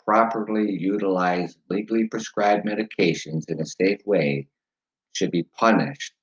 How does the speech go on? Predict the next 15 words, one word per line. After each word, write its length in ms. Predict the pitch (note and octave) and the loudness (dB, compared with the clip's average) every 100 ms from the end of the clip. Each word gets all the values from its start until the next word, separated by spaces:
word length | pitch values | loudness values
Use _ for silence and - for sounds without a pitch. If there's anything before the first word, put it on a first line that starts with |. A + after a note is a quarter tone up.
| _ | _
Fortunately, 720 | - A2+ - F#2 D#2 D#2 D#2+ D#2 | 4 4 4 -2 -2 -2 -2 0
there 160 | D#2+ | -2
is 160 | D#2 - | -2 -2
some 340 | G2+ G2 F2+ | 2 2 2
lee-, 300 | F#2 F#2+ F#2+ - | 2 2 0 -4
leeway 600 | D#2+ G2+ - E2 D#2 D2+ - | -2 -2 0 -2 -2 -4 -8
in 180 | E2 D#2+ | -6 -4
the, 100 | D2+ - _ _ _ _ _ _ _ _ _ _ - | -6 -12 _ _ _ _ _ _ _ _ _ _ -4
how 180 | F#2 E2+ | 2 4
they 160 | E2 | 4
interpret 500 | D#2+ - G#2 - E2+ | 2 2 4 4 4
it, 200 | D#2+ D#2 - _ _ _ - | 2 2 -6 _ _ _ -4
you 120 | E2+ | 0
know, 400 | E2 D#2 D2+ - _ _ | 2 0 -2 -6 _ _
of, 140 | E2 | -4